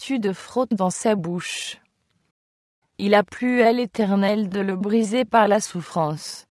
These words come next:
Mais celui qui dut subir la mort de la main des méchants, allait ressusciter en vainqueur, et triompher du péché. Sous l'inspiration du Tout-Puissant,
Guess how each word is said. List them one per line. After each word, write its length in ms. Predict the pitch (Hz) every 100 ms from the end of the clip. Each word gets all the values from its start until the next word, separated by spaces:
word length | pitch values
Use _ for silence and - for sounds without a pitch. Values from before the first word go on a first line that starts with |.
| _ _ _ _ _ _
Mais 120 | 185 196
celui 500 | - 233 226 285 294
qui 220 | - 240
dut 140 | 208
subir 500 | 202 - 208 208 247
la 140 | 220 208
mort 260 | 220 240
de 100 | 220
la 180 | 220 220
main 340 | 220 202 208
des 180 | 208 190
méchants, 600 | 196 202 - 214 208 262 - _ _ -
allait 280 | 202 214 208
ressusciter 840 | 208 214 - 233 - 214 _ 220
en 160 | 214 208
vainqueur, 720 | 196 190 - 151 147 147 - _ _ _ _ -
et 140 | 196
triompher 720 | 208 - 220 202 190 - 214 180
du 160 | 185
péché. 520 | - 220 - 233 285 _ _ _ _ _ _ _
Sous 180 | - -
l'inspiration 880 | 196 208 - 208 185 190 - - 233
du 200 | 208 190
Tout-Puissant, 1000 | - 294 - - 226 - - 214 240